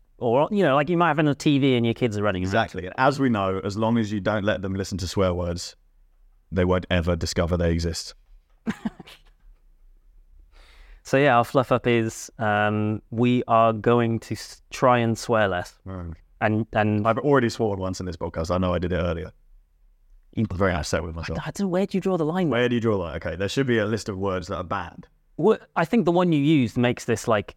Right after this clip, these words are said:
Speaker 1: a P G rating rather than, like, a fifteen rating.
Speaker 2: Yeah, sure. There's amounts of the, you, you can, you can have a few
Speaker 1: Hmm.
Speaker 2: in, like, a, on your D V D, can't you? Before you have to put eighteen on it.
Speaker 1: I actually watched a, um, a story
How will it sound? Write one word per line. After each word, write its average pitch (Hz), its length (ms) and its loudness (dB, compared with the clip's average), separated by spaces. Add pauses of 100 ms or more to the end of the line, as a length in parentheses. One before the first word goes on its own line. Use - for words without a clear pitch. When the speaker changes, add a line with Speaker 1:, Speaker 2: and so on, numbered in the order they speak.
Speaker 1:
a 110 60 -4
P 117 300 0
G 104 340 0
rating 90 540 -4
rather 101 320 2
than, 95 240 -2
like, 92 200 -2
a 90 340 -2
fifteen 98 480 -4
rating. 87 320 -6
Speaker 2:
Yeah, 127 100 2
sure. 127 180 0
There's 104 180 -4
amounts 131 440 0
of 120 100 -6
the, 117 120 2
you, 120 300 2
you 117 200 -2
can, 110 380 -4
you 113 100 -10
can 104 220 0
have 110 180 0
a 95 60 0
few 92 480 -2
Speaker 1:
Hmm. 107 220 0 (100)
Speaker 2:
in, 101 140 0
like, 92 220 0
a, 87 280 0 (1040)
on 101 100 2
your 95 80 2
D 92 160 2
V 87 120 2
D, 87 220 2
can't 95 200 0
you? 87 80 2
Before 90 240 -2
you 87 80 0
have 87 120 -6
to - 140 -20
put - 180 -14 (100)
eighteen 90 360 -4
on 82 120 -4
it. - 120 -8 (280)
Speaker 1:
I 127 60 6
actually 135 280 2
watched - 400 0 (100)
a, 101 500 0
um, 95 680 -4 (260)
a 107 100 -2
story 107 760 0